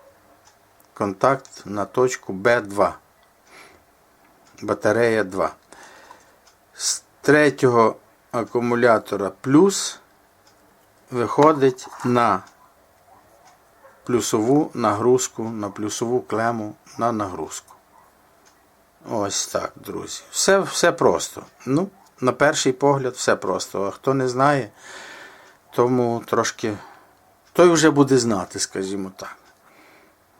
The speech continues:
Зараз я це припаяю, зберу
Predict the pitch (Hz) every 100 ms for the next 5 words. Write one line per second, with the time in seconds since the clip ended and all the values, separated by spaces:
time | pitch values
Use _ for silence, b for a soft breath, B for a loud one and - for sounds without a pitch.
0 | _ 120 120 110 101 - 95 - 98 -
1 | 104 - 123 147 170 170 170 143 _ _
2 | b b b b b _ - 107 107 107
3 | 135 123 110 110 135